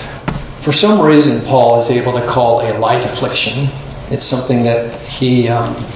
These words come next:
he doesn't consider to be heavy. What is heavy? What is heavy?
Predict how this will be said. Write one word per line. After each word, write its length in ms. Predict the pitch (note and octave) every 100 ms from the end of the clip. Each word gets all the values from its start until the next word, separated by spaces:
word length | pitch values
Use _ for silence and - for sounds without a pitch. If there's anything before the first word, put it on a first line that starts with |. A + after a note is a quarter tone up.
| - - - -
he 80 | D3
doesn't 400 | E3+ G#3+ G3+ -
consider 540 | C3+ - D#3 D3+ A#2+
to 100 | -
be 280 | A2+ A#2 A#2 A#2 - - - - - - - - - -
heavy. 460 | C#3 B2+ - - - - - - - - - - - - - - - - C3 B2+ C3 B2+ - - - - - - -
What 140 | C#3+ F#3+
is 180 | F#3 -
heavy? 360 | D3 - - - - - - - - - - - - - - - C3 - - C3 - - - - - - - -
What 140 | C#3+
is 160 | D3+ -
heavy? 360 | C#3 A2+ G2